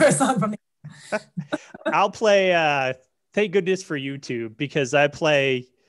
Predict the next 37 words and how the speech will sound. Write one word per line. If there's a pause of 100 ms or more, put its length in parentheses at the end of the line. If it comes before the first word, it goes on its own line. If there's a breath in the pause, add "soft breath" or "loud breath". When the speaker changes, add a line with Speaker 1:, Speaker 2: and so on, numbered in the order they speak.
(300)
Speaker 2:
I'll
play
eighties
tunes. (480)
Um, (720)
uh,
The
Outfield (760)
is,
like,
one
of
my
favorite
bands. (260)
And
the,
my (200)
kids
are
like,
"This
is
not, (540)
you
Speaker 1:
Yeah.
Speaker 2:
know,
this
is
not
good."
I'm
like,
"Are
you
kidding
me?